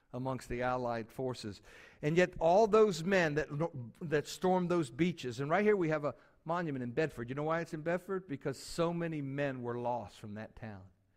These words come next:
And they went and they served their country,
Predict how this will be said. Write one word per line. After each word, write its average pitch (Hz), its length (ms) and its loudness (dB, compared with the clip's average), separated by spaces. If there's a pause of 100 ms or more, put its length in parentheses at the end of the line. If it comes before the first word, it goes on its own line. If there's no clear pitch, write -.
(1400)
And 143 120 -4
they 151 100 2
went 175 420 2
and 151 120 -2
they 135 120 0
served 170 460 -2
their 147 140 2
country, 185 960 -2